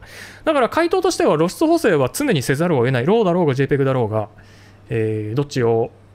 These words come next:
目的に撮るんであろうが、露出補正はせざるを得ないよっていうのが回答だし、つららさんは次にマニュアルモードで写真撮るのを覚えると、その辺の疑問が勝手に解けちゃうと思うので、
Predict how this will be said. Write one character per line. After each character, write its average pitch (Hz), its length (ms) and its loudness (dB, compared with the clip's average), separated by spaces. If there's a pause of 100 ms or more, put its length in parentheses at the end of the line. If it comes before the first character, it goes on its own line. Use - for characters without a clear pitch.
(120)
目 165 160 -6
的 131 160 -4
に 127 120 -4
撮 135 100 -4
る 127 80 -2
ん 123 60 -2
で 117 80 -2
あ 110 40 -2
ろ 117 120 0
う 131 40 0
が、 147 320 0
露 135 140 0
出 - 140 -4
補 175 100 0
正 165 140 -2
は 123 100 0
せ 127 140 -2
ざ 175 100 0
る 202 100 0
を 156 60 2
得 180 80 2
な 233 100 2
い 175 140 2
よ 170 500 4
っ - 140 -20
て 156 80 -2
い 156 40 2
う 160 40 4
の 160 80 2
が 120 100 -2
回 120 240 -4
答 120 440 0 (420)
だ 143 100 0
し、 170 360 0 (420)
つ - 100 -2
ら 202 140 2
ら 214 80 0
さ 208 140 0
ん 196 260 0
は 220 160 0
次 170 220 0
に 170 40 0
マ 139 140 0
ニ 180 120 2
ュ 220 40 2
ア 233 40 2
ル 262 60 -2
モ 302 160 2
ー 330 60 2
ド 233 80 -2
で 147 100 -2
写 127 120 -6
真 151 200 -2
撮 185 100 0
る 170 80 2
の 117 160 0
を 117 40 0
覚 147 160 2
え 139 40 0
る 113 80 -4
と、 208 300 2 (240)
そ - 100 -2
の 214 100 2
辺 247 680 -2
の 226 160 2
疑 190 160 0
問 202 160 2
が 196 100 -2
勝 - 220 -6
手 240 80 -4
に 233 100 -2
解 - 120 -6
け 220 60 2
ち - 100 -6
ゃ 135 40 2
う 110 80 -4
と 120 100 -6
思 113 120 -2
う 107 40 -4
の 98 80 -8
で、 113 240 -2